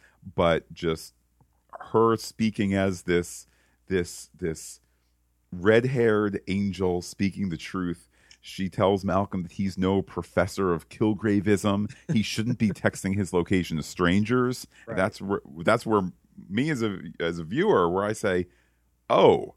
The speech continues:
Speaker 1: that <laughs> actually is an incredibly dangerous thing to be doing, considering these are all people who have, who are, who are potentially susceptible to Kilgrave in terms of he knows where they live or he knows whatever."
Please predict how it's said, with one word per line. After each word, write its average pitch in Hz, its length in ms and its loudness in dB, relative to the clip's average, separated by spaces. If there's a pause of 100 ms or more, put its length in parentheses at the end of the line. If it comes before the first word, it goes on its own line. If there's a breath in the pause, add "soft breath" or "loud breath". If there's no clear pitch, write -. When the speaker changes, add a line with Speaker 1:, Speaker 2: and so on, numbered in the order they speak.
(120)
Speaker 1:
that 113 260 4
<laughs> - 40 -14
actually 156 340 4
is 131 80 -2
an 113 60 -2
incredibly 135 640 2
dangerous 104 520 0
thing 104 200 0
to 95 80 -12
be 92 100 2
doing, 92 440 4 (220 soft breath)
considering 104 480 0
these 95 180 -4
are 95 120 0
all 92 100 2
people 92 380 -2
who 87 200 -2
have, 85 420 -2 (1080)
who 123 140 4
are, 110 160 6
who 117 240 0
are 113 80 6
potentially 104 380 0
susceptible 92 640 -2
to 90 100 -8
Kilgrave 85 480 0
in 82 80 -8
terms 85 360 -4
of 76 300 -2 (300 soft breath)
he 110 160 2
knows 95 240 2
where 85 80 -6
they 80 100 0
live 80 320 0
or 73 100 -2
he 82 120 0
knows 78 320 -2
whatever." 76 600 0